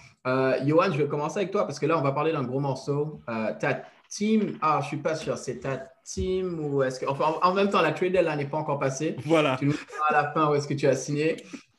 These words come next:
Speaker 1: Euh, <laughs> donc, les Bucks, euh,
Speaker 2: Ouais.
Speaker 1: big move. Big, big move. Ils ont mis leur cojones on the table. À la fin de la bubble, ils ont eu un dîner, le management avec Giannis Antetokounmpo. Ils lui ont dit, « Look, Giannis, we're sorry.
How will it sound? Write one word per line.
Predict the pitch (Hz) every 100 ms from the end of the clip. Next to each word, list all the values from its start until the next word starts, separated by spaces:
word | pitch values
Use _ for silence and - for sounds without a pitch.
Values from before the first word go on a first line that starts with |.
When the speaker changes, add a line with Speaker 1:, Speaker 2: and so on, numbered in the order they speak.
| 139
Speaker 1:
Euh, | 147 151 151 151 180 - 196
<laughs> | 143 156 - - -
donc, | 170
les | 196
Bucks, | - 247 - - - -
euh, | 156 151 147 143 131
Speaker 2:
Ouais. | - 196 -
Speaker 1:
big | 214 151
move. | 156 151 - - _ 95 95 _
Big, | 147 185 160 113 110
big | 156 143
move. | 143 156 156 151
Ils | 139 131
ont | 139
mis | 151
leur | 147 127 127
cojones | 131 135 151 151 147
on | 139
the | 131
table. | - 147 147 156 156 - - - _
À | 131
la | 131 135
fin | 175
de | 170
la | 151
bubble, | 156 160 175
ils | 143 139
ont | 147
eu | 147
un |
dîner, | 135 147 151 156
le | 143 127 123 123
management | 135 139 135 147 143
avec | 127
Giannis | 135 135 147 139
Antetokounmpo. | 139 139 139 156 170 175 175 -
Ils | 131
lui | 135
ont | 131
dit, « | 139
Look, | 139 -
Giannis, | 135 139 131 - _ _
we're | 110 -
sorry. | 143 160